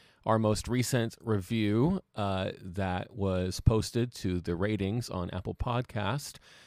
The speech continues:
So I will have that play after this. We also have some unused recorded audio from when Stephanie had a chance to actually talk with Trent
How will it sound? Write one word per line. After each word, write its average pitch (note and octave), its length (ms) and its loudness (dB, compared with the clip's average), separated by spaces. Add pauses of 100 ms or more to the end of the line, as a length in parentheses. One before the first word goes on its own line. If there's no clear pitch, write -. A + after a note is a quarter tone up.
(120)
So G#2+ 180 -2
I A#2 120 4
will A2+ 100 2
have A#2+ 280 0
that G#2+ 360 0 (140)
play G2+ 360 2
after F#2+ 380 -2
this. C3+ 320 -2 (540)
We C3+ 160 2
also D3+ 320 4
have A#2 280 2
some - 280 -4
unused A#2+ 800 0 (480)
recorded A#2 800 2 (200)
audio A#2+ 640 4 (340)
from A2 480 0 (100)
when A2 220 -2
Stephanie A#2+ 520 -2
had G#2 180 -2
a F#2+ 80 -2
chance G2+ 320 -4
to E2 80 -6
actually G2+ 320 -4
talk G2+ 340 -2
with - 160 -4
Trent A2 420 -4